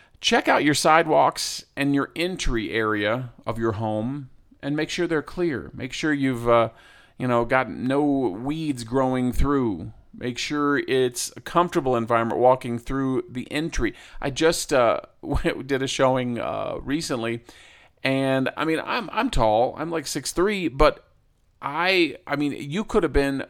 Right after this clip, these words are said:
four foot six and not been able to get in the front door of this home because they had an evergreen branch right in the walkway. And it wasn't like, "I'm going the wrong way," or I, maybe I'm in the wrong place.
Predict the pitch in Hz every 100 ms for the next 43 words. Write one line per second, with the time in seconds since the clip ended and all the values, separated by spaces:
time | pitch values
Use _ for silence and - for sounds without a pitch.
0 | - - 180 185 175 - - - 226 180
1 | - - - - - - - 139 156 170
2 | 147 151 147 135 127 120 156 - 147 143
3 | - - 160 170 - _ _ - 117 156
4 | 190 135 - 127 127 123 - 170 190 143
5 | 135 147 135 143 143 139 - 190 233 160
6 | 127 120 120 120 - - - - 113 120
7 | 123 139 - - - _ _ _ 135 143
8 | 214 294 202 208 185 208 240 151 107 -
9 | _ _ _ _ - 190 185 214 240 247
10 | 175 165 165 - - 131 147 143 160 160
11 | 135 151 156 135 139 151 151 135 120 78
12 | 139 160 151 143 143 135 147 139 - 151
13 | 147